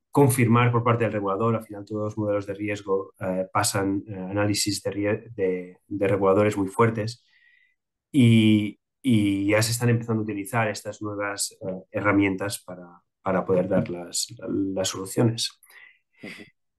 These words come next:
Speaker 1: Y otra, y otra, y otra que tengo, eh, es, eh, para cálculo de, de pricing, por ejemplo, el pricing de, de diversas opciones, eh, en par-, en, en particular de las, de las, eh, opciones puts y call.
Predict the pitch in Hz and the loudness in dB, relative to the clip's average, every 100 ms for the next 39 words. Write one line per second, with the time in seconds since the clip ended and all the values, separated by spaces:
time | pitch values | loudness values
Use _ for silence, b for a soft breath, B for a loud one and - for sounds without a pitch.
0 | _ 143 147 147 147 151 147 143 139 131 | _ 6 8 8 6 6 6 6 4 2
1 | - 120 135 131 139 139 131 127 123 120 | -2 0 2 2 0 0 0 0 0 -2
2 | 123 127 135 127 120 117 127 117 113 127 | -2 -4 -4 -8 -6 0 2 4 4 0
3 | - 110 107 107 107 107 107 110 110 - | -4 -4 -2 -2 -4 -6 -8 -6 -6 -8
4 | - - 107 101 - 110 107 117 117 117 | -10 -4 -2 -2 0 2 2 0 0 2
5 | 131 131 123 117 - 117 117 120 120 - | 2 2 2 0 -6 -10 -4 0 0 -2
6 | 110 113 110 104 - 101 107 110 101 98 | -6 -8 -10 -12 -12 -6 -2 0 -2 -4
7 | 98 98 101 - 110 107 104 104 101 104 | -4 -4 -4 0 2 4 4 2 -2 -4
8 | 104 - - 98 95 - 120 110 110 - | -4 -6 -10 -12 -4 4 6 6 4 0
9 | _ _ _ _ _ _ _ - 104 101 | _ _ _ _ _ _ _ -2 0 0
10 | 131 120 117 110 - 110 101 - 104 107 | 4 4 6 2 0 -4 -4 -4 -2 -2
11 | 101 104 104 104 110 110 104 104 95 95 | -4 -4 0 0 0 0 -2 -2 -4 -6
12 | - - 98 95 95 92 95 - - 95 | -10 -10 -6 -4 -6 -8 -12 -14 -14 -14
13 | 95 98 - 107 - - 120 113 107 104 | -10 -8 0 0 0 4 4 4 4 4
14 | 107 | 2